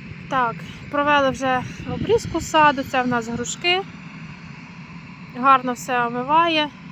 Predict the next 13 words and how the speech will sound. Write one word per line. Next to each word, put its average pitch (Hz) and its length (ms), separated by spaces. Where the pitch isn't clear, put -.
Дивіться, 254 400
може 262 260
кому 247 200
не 240 120
видно. 269 380
Не 262 100
можу 277 280
близько 269 300
підійти, 269 380
бо 247 120
дуже 240 280
роздуває, 233 540
м, 214 60